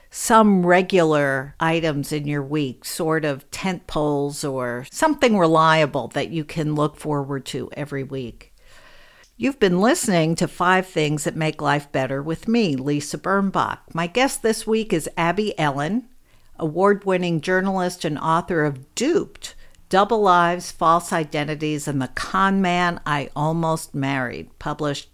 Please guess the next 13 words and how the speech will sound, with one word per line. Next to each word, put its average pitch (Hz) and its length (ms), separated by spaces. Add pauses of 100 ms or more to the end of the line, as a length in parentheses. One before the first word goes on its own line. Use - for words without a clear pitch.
by 131 480 (360)
Hachette - 720
Book 147 180
Group. - 380 (300)
You 175 140
can 165 240
follow 208 560
Abby 147 400
on 135 280
Twitter 151 640 (120)
at 147 180
Abby 135 320
Ellen, 139 440